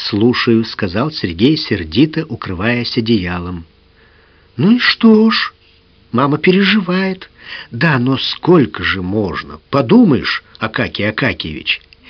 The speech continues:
«Я тебя не понимаю. Ты что, ворам сочувствуешь? При чем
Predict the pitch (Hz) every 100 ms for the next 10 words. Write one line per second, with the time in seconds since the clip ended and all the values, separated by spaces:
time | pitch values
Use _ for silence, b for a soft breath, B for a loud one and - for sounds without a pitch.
0 | B B B - 185 202 104 120 107 104
1 | 90 95 80 82 85 - - - 117 85
2 | B B 110 185 139 180 - - 226 -
3 | 131 - 92 80 - - B B B B
4 | - 147 147 - - 170 175 156